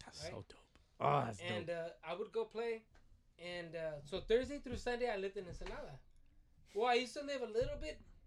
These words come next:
Speaker 2: before Ensenada.
Speaker 1: Yeah.
Speaker 2: It was called Las Playas.
Speaker 1: Las Playas, yeah.
Speaker 2: And, uh, I was right on the beach, bro. They used
Speaker 1: Oh,
Speaker 2: to give, they
Speaker 1: that's
Speaker 2: gave me
Speaker 1: sick.
Speaker 2: a fucking condo. I fucking lived on the
Speaker 1: That's
Speaker 2: It
Speaker 1: dope.
Speaker 2: was fucking cool. I was
Speaker 1: Yeah.
Speaker 2: like, "Fuck
Speaker 1: Hmm.
Speaker 2: yeah.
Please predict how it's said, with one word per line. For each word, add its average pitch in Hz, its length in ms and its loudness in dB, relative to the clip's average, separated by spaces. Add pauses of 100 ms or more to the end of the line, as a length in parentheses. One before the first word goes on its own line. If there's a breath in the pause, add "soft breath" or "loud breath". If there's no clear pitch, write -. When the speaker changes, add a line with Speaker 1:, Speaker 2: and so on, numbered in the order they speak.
(180)
Speaker 2:
before 214 440 2
Ensenada. 269 340 0
Speaker 1:
Yeah. 127 220 8
Speaker 2:
It 214 80 -4
was 202 100 -4
called 226 220 -6
Las 165 160 -6
Playas. 220 380 -6
Speaker 1:
Las 120 120 -4
Playas, 110 360 0
yeah. 107 160 -2 (560)
Speaker 2:
And, 185 160 -6
uh, 165 280 -4 (400)
I 180 80 -2
was 190 140 0 (120)
right 254 240 2
on 240 140 -2
the 208 80 -6
beach, 180 340 -10
bro. 190 180 -2
They 180 100 -4
used 180 100 -6
Speaker 1:
Oh, 113 200 0
Speaker 2:
to 110 140 -2
give, - 100 -8
they 170 120 -6
Speaker 1:
that's 113 280 2
Speaker 2:
gave - 40 2
me 117 140 4
Speaker 1:
sick. 107 80 0
Speaker 2:
a 233 40 0
fucking 240 300 -6
condo. 208 720 -4
I 170 100 -6 (180)
fucking 180 280 -10
lived 185 200 -10
on 180 140 -10
the 156 80 -14 (200)
Speaker 1:
That's 120 120 2
Speaker 2:
It 113 80 -2
Speaker 1:
dope. 117 160 4
Speaker 2:
was - 140 2
fucking 285 340 2
cool. 359 160 0
I - 40 10
was - 40 10
Speaker 1:
Yeah. 120 80 10
Speaker 2:
like, 143 180 2 (140)
"Fuck 175 100 2
Speaker 1:
Hmm. 190 220 4
Speaker 2:
yeah. 170 240 -2